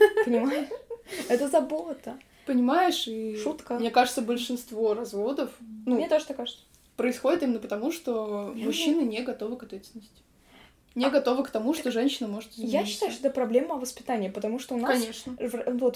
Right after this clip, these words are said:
Speaker 2: в российском обществе, я не знаю, как в странах С Н Г, я бы могла так сказать, но я не могу, потому что я не жила ни, э, в одной другой стране русскоязычной, именно жи-, жить подолгу.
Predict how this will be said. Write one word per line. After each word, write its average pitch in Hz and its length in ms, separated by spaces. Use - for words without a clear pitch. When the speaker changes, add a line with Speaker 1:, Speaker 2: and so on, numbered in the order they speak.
Speaker 2:
в 247 40
российском 254 480
обществе, 233 360
я 254 60
не 277 80
знаю, 254 240
как 226 100
в - 20
странах 233 360
С - 80
Н 262 100
Г, 370 160
я 277 80
бы 262 80
могла 262 300
так 220 160
сказать, 349 380
но 262 320
я 262 120
не 269 100
могу, 269 240
потому 220 180
что 226 140
я 226 60
не 233 100
жила 240 220
ни, 220 420
э, - 1040
в 208 80
одной 214 240
другой 202 260
стране 202 520
русскоязычной, 220 600
именно 220 260
жи-, 196 280
жить 233 440
подолгу. 214 500